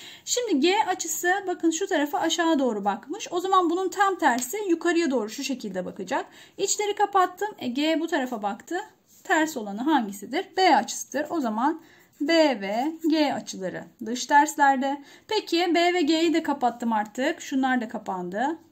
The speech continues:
İçleri zaten kapatmıştım. Geriye ne kaldı? C ve H açısı kalmış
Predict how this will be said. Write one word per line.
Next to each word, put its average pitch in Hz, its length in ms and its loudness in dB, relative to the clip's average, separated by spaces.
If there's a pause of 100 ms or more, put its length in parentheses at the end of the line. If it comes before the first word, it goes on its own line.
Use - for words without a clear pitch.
(460)
İçleri 285 380 -2
zaten 269 360 4
kapatmıştım. 214 600 -8
Geriye 294 300 4
ne 320 140 4
kaldı? 294 440 -2 (280)
C 302 120 4
ve 247 680 2 (1600)
H 403 260 6
açısı 226 480 -4 (180)
kalmış 262 540 -2